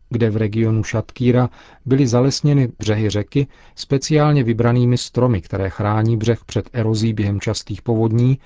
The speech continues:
vstřebávají kysličník uhličitý a zároveň dávají plody, které představují dodatečný zdroj obživy pro místní obyvatelstvo.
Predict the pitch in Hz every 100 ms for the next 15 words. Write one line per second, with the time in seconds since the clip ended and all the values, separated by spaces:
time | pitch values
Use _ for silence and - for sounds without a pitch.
0 | - - - 120 113 110 107 107 - 110
1 | - 104 - 95 113 110 120 127 120 139
2 | 139 - - - 123 117 123 143 156 139
3 | 123 127 139 139 - 113 120 92 - 101
4 | 101 - 110 - 123 123 117 107 107 113
5 | 123 - 131 120 110 104 - 104 107 120
6 | 123 131 - - - 110 123 120 - 131
7 | 123 120 101 95 92 - 95